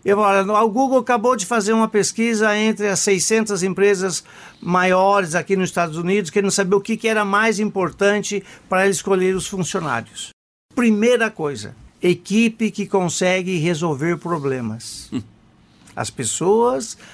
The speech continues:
Speaker 1: é, gente que sabe
Speaker 2: Raciocínio
Speaker 1: tirar do
Speaker 2: lógico, né?
Speaker 1: abstrato para o prático.
Speaker 2: Correto.
Speaker 1: Fazer. Então, capacidade de resolver problemas. Não
Speaker 2: Uhum.
Speaker 1: falou de idioma, de matemática,
Speaker 2: Uhum.
Speaker 1: nada disso.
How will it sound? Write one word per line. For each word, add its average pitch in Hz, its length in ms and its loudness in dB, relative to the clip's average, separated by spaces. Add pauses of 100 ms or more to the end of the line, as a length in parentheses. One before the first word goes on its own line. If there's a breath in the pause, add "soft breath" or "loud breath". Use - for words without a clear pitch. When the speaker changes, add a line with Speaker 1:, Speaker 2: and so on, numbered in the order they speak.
(680 loud breath)
Speaker 1:
é, - 200 -14 (420)
gente 247 360 0
que 247 160 -4
sabe 196 540 0
Speaker 2:
Raciocínio 110 360 0
Speaker 1:
tirar 208 200 2
do 113 120 4
Speaker 2:
lógico, 208 180 4
né? - 40 2
Speaker 1:
abstrato 220 800 0
para 240 240 2
o 220 40 -6
prático. - 760 -8
Speaker 2:
Correto. 120 420 -14
Speaker 1:
Fazer. 175 680 2
Então, 233 340 0 (440 loud breath)
capacidade 214 1000 0
de 208 180 0
resolver 214 600 4
problemas. 196 640 0 (180 loud breath)
Não 262 120 0
Speaker 2:
Uhum. 277 80 2
Speaker 1:
falou 254 380 4
de 190 120 0
idioma, 196 720 2
de 160 100 -4
matemática, 185 920 0
Speaker 2:
Uhum. 202 60 -2
Speaker 1:
nada 262 300 2
disso. 180 560 -4